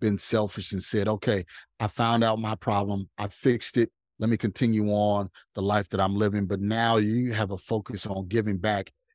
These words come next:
and helping people overcome some of these childhood traumas and some of the things that's in their life, so they can really, truly aspire and have the life that they deserve and that they need. And like you said, to stop the generational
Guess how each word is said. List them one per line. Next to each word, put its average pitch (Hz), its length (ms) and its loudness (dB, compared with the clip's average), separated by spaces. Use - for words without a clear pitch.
and 104 120 -2
helping 110 460 0
people 101 480 -4
overcome 113 580 0
some 110 240 0
of 104 60 0
these 104 160 -2
childhood 104 520 0
traumas 101 440 -2
and 95 100 -8
some 120 200 -2
of 113 60 0
the 107 60 0
things 104 260 -2
that's 95 220 -4
in 104 80 0
their 98 160 0
life, 101 240 2
so - 120 0
they 135 120 4
can 107 300 0
really, 120 320 4
truly 113 580 2
aspire 117 720 -2
and 104 160 -4
have 110 280 0
the 95 80 -4
life 104 320 0
that 98 160 -8
they 117 140 0
deserve 101 640 0
and 98 160 -6
that 98 160 -6
they 101 140 0
need. 104 500 0
And 170 260 6
like 127 220 4
you 123 80 -4
said, 139 280 2
to 107 60 -8
stop - 380 -4
the 113 80 -8
generational 113 800 0